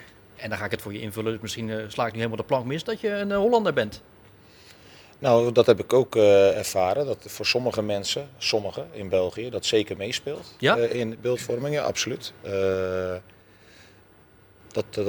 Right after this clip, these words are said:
Speaker 2: is ook zeker een factor. Eh, maar daarnaast, ja, je weet gewoon als een T D weghaalt die jou gehaald heeft.
Speaker 1: Ja, ja.
Speaker 2: En waar ik heel prettig mee heb samengewerkt een hele korte periode. Eh, dan komen er weer veranderingen aan de macht, eh, binnen zo'n club. En dan kunnen er dingen gaan gebeuren. En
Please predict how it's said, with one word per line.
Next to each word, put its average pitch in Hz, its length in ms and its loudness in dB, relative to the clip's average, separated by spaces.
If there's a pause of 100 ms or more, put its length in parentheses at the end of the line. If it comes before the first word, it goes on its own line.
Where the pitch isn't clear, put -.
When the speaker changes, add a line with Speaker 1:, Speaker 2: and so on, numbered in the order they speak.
Speaker 2:
is 90 100 -2
ook 123 100 -4
zeker 131 300 0
een 127 80 -4
factor. - 520 -4
Eh, 104 280 6
maar 104 180 6
daarnaast, 110 480 8
ja, 120 100 -2
je 104 140 2
weet 123 160 0
gewoon 110 160 -2
als 107 120 -4
een 110 100 -6
T - 40 -20
D 117 180 4
weghaalt 107 580 2
die 104 80 -6
jou 104 200 4
gehaald 104 320 0
heeft. 98 140 -10
Speaker 1:
Ja, 95 100 -10 (260)
ja. 98 140 -14 (420)
Speaker 2:
En 110 180 -4
waar 107 160 6
ik 107 80 2
heel 120 180 6
prettig 120 440 2
mee 110 200 4
heb 101 100 4
samengewerkt 110 640 0
een 117 80 -6
hele 104 200 -2
korte 104 300 -6
periode. 95 580 -4 (540)
Eh, 101 100 -20 (120)
dan 107 140 -2
komen 113 260 4
er 110 60 0
weer 104 160 2
veranderingen 107 580 0
aan 101 120 -4
de 95 80 -6
macht, 123 360 -6
eh, 113 80 -4
binnen 101 260 -6
zo'n 92 200 -8
club. 113 240 -12
En 117 80 -10
dan 113 100 -10
kunnen 104 300 -8
er 101 100 -2
dingen 101 260 -4
gaan 92 220 -4
gebeuren. 120 460 -10
En 104 140 -16